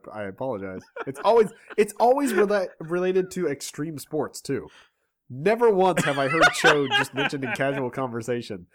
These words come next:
It's always you hit it when you were doing some stupid extreme stunt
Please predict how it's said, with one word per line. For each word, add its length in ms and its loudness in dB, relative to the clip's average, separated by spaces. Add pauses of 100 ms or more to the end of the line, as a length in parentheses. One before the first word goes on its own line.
(220)
It's 140 -4
always 380 2 (220)
you 260 -2 (100)
hit 160 2
it 240 -2 (500)
when 200 -4
you 100 0
were 100 0
doing 300 -2
some 220 -4
stupid 600 -6 (240)
extreme 520 -8
stunt 400 -6